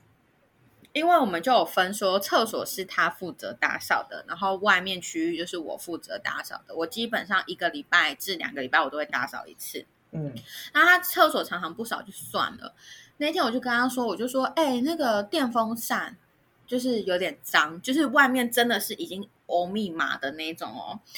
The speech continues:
Speaker 1: 我就说：“有点脏，
Speaker 2: 嗯，嗯，嗯。
Speaker 1: 你找这个时间用一下。”他说：“好。”然后我就这样，他也知道我有过敏。然后呢，
Speaker 2: 嗯。
Speaker 1: 用，用，用，用，我一直到昨天我就看到他，我就说：“你不觉得那个电风扇已经开始没有那么凉了吗？”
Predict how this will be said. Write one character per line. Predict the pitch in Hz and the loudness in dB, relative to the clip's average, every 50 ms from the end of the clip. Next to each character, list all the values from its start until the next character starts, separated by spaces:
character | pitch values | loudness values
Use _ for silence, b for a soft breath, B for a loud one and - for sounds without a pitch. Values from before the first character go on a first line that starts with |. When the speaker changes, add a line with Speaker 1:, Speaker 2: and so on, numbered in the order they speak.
| B B B B B B _ | B B B B B B _
Speaker 1:
我 | 220 247 | -2 2
就 | 262 | 4
说 | 302 302 311 - - | 6 6 6 4 4
：“有 | 226 240 | 4 4
点 | 254 247 208 202 | 4 4 2 2
脏， | - 214 202 208 | 2 2 2 2
Speaker 2:
嗯， | 214 | 2
嗯， | |
嗯。 | 202 | 0
Speaker 1:
你 | 175 151 - - - - _ _ _ _ | -4 -6 -8 -14 -20 -20 _ _ _ _
找 | - - 180 170 | -4 -4 -2 -2
这 | - 185 | -2 -4
个 | 180 | -4
时 | 180 - - 190 | -4 -6 -8 -4
间 | 185 190 196 202 208 | -2 0 0 2 2
用 | 208 196 175 156 | 2 2 2 0
一 | 160 | -6
下。” | 160 - 180 151 170 | -4 -2 -2 -2 -2
他 | 170 185 | -2 -4
说 | 196 180 175 | -6 -6 -8
：“好。” | - - - - - B B B B B B B B _ | -8 -8 -8 -8 -8 B B B B B B B B _
然 | 269 | -2
后 | 277 | -2
我 | 247 | 0
就 | 233 262 | 0 0
这 | 247 262 | 0 0
样， | 240 - 233 | 0 0 2
他 | - 349 311 | 4 6 6
也 | 220 | 6
知 | 214 226 | 4 4
道 | 233 226 226 | 2 2 4
我 | 208 185 | 2 2
有 | 156 | 0
过 | - - 190 165 117 | -2 -2 -4 -4 -4
敏。 | 90 90 - - - - _ - - - - - - - - - _ _ _ _ _ _ _ _ _ _ _ - | -6 -10 -16 -16 -18 -18 _ -20 -20 -20 -20 -20 -20 -20 -20 -20 _ _ _ _ _ _ _ _ _ _ _ -6
然 | - 202 | 0 2
后 | 226 233 | 2 4
呢， | 220 202 196 | 4 2 0
Speaker 2:
嗯。 | 196 | 0
Speaker 1:
用， | 208 220 220 214 | 0 0 0 0
用， | 214 214 214 214 | -2 -2 -2 -2
用， | 214 214 214 208 208 | -2 -2 -4 -4 -4
用， | 214 214 185 - | -4 -4 -4 -4
我 | 175 170 - _ _ _ - | -6 -8 -12 _ _ _ -2
一 | 320 311 | -2 -2
直 | 320 - | 0 0
到 | 269 262 247 | 0 2 2
昨 | 254 - 185 | 2 0 -2
天 | 185 208 | 0 0
我 | 240 208 | -2 -2
就 | 190 196 | -2 -4
看 | - - 233 | -6 -6 -6
到 | 202 190 | -6 -4
他， | - 196 190 | -4 -6 -6
我 | 160 | -4
就 | 175 175 175 | -6 -8 -8
说 | - 196 190 180 175 175 185 208 b b b b b b b b b _ _ _ | -6 -4 -4 -4 -4 -4 -6 -10 b b b b b b b b b _ _ _
：“你 | 254 254 | -2 0
不 | 254 494 523 | 0 -2 -2
觉 | - 285 240 220 | 0 0 0 2
得 | 220 214 220 | 2 2 2
那 | 247 277 | 4 4
个 | 269 254 | 2 2
电 | 262 262 254 | 2 2 2
风 | 262 254 254 | 2 2 2
扇 | 269 226 175 | 2 0 -2
已 | - | -4
经 | - 175 180 185 196 | -6 -8 -8 -8 -8
开 | - - 190 190 | -8 -6 -6 -6
始 | 185 - 156 | -6 -6 -8
没 | 156 160 | -8 -8
有 | 160 147 | -8 -6
那 | 160 165 | -6 -6
么 | 160 151 | -6 -4
凉 | 139 143 147 135 120 120 113 135 | -2 0 0 0 0 -2 -4 -6
了 | 143 143 143 | -8 -6 -4
吗？” | 147 147 143 147 170 | -2 -2 -2 -2 -4